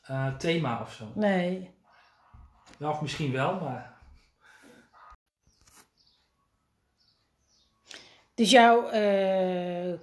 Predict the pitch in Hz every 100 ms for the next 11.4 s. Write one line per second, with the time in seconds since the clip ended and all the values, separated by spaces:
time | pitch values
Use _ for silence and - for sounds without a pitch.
0 | - 285 233 208 277 202 175 - 226 226
1 | - 277 285 240 247 240 262 285 - -
2 | 110 113 147 - 220 185 185 - - -
3 | 185 175 170 170 170 180 - - 185 202
4 | 175 175 196 196 202 233 185 147 151 -
5 | - - 185 202 202 247 285 277 127 123
6 | - - - 226 233 226 226 269 _ -
7 | - 240 220 220 220 202 202 - - 214
8 | 208 208 - 185 - 226 233 - 175 165
9 | 185 185 175 175 170 175 180 180 185 -
10 | _ _ _ _ _ 202 208 208 180 202
11 | 196 190 190 185